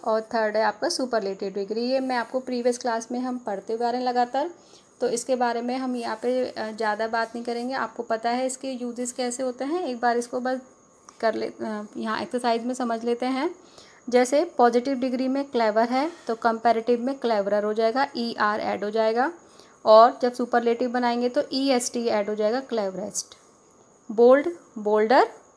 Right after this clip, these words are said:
boldest। Noble, nobler, noblest। Pale, paler और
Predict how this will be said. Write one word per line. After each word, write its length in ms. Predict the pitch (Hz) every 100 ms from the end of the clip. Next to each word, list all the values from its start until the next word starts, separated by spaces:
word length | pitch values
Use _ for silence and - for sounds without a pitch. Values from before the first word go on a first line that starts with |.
| -
boldest। 640 | 214 196 226 214 - - - _ _ _ _ _ _ _ _ 214
Noble, 460 | 220 247 277 330 359 -
nobler, 520 | 220 226 220 240 302 - -
noblest। 640 | 220 202 196 202 202 - - - _ _ _ _ -
Pale, 320 | 240 247 285 - -
paler 420 | 233 214 208 254 285
और 400 | 226 226 294